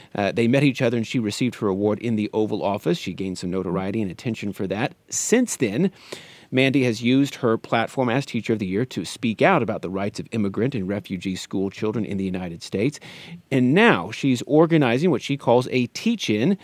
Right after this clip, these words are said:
uh, set to take place in El Paso, Texas next month. This teach-in, we should say, was originally supposed to happen at a massive migrant detention facility in Tornillo, Texas. That's just outside El Paso.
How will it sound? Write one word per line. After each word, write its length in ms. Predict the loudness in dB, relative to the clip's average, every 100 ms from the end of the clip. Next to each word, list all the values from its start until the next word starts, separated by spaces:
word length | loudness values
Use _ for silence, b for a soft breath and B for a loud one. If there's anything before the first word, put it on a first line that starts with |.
| b b b b
uh, 140 | -4
set 180 | 2 0
to 60 | 2
take 220 | 0 2
place 280 | 4 4 4
in 100 | 0
El 160 | 2 -2
Paso, 500 | -2 0 2 0 0
Texas 640 | 0 -4 -2 -6 -6 -4
next 380 | 0 0 -2 -4
month. 380 | 0 0 0 -10
This 300 | -4 -4 -4 -8
teach-in, 480 | -6 -4 0 0 0 b b b
we 100 | -6
should 200 | -2 0
say, 100 | 2
was 180 | 2 2
originally 480 | 2 2 2 0 0
supposed 440 | -2 2 2 2
to 80 | -2
happen 320 | -2 -2 0
at 80 | 0
a 60 |
massive 440 | 2 2 0 -2 -2
migrant 460 | 0 0 -2 -8
detention 440 | -6 -6 -4 -4 -4
facility 420 | -6 -2 -2 -2
in 200 | -4 -4
Tornillo, 580 | -2 0 2 2 2 0
Texas. 420 | -6 -8 -6 -6
That's 200 | -6 -8
just 260 | -6 -6 -4
outside 420 | -8 -2 2 2
El 100 | 2
Paso. 400 | -2 -8 -6 -8